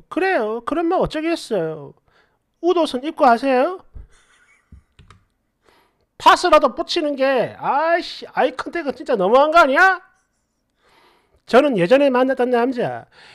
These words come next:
이 인간 치골 쪽에 전 여친 이니셜이 있었더랬죠.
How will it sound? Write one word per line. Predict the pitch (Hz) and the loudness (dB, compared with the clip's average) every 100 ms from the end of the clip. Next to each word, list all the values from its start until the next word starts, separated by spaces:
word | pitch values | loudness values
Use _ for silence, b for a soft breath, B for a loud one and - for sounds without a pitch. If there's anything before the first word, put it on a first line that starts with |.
| b | b
이 | 262 311 | 0 2
인간 | 302 285 | 2 0
치골 | 269 - 294 311 | -2 -6 -2 -2
쪽에 | 320 311 269 269 226 123 | 0 -2 -2 -4 -4 -8
전 | - 160 240 | -6 -2 0
여친 | 302 320 330 208 | 0 -2 -6 -6
이니셜이 | 247 285 320 294 | -6 -2 -4 -4
있었더랬죠. | 240 240 269 269 269 277 175 190 | -8 -8 -4 -2 -4 -4 -6 -6